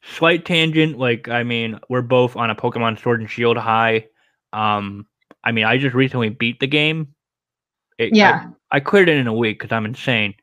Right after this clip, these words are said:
Speaker 1: And then I'm pretty much done for now in terms of getting Pokemon that I like. But, like, there were certain po-,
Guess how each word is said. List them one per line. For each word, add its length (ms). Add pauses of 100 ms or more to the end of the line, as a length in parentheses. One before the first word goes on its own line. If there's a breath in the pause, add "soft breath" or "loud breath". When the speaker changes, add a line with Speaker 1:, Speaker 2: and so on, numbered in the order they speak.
(760)
Speaker 1:
And 180
then 400
I'm 160
pretty 240
much 220 (160)
done 520
for 260
now 580 (120)
in 160
terms 240
of 140
getting 460 (120)
Pokemon 420
that 140
I 220
like. 420 (120)
But, 160
like, 340 (720 soft breath)
there 100
were 160
certain 460
po-, 300